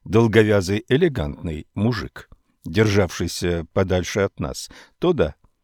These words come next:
с манерами брезгливого академика, который явно не прочь пропустить стаканчик, чтобы взбодриться. «Он самый», подтвердил Адамберг.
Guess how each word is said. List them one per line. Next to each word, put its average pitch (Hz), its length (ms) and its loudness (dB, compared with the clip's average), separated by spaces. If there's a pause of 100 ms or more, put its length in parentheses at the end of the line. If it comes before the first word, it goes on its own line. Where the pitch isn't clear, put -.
(320)
с - 180 0
манерами 117 500 6
брезгливого 104 760 2
академика, 131 680 0 (300)
который 117 380 4
явно 110 320 4
не 117 160 4
прочь 104 420 0 (180)
пропустить 110 640 0
стаканчик, 127 640 -2
чтобы 92 420 -2 (300)
взбодриться. 135 840 -2 (960)
«Он 113 200 4
самый», 85 560 0 (240)
подтвердил 101 600 2
Адамберг. 92 560 -2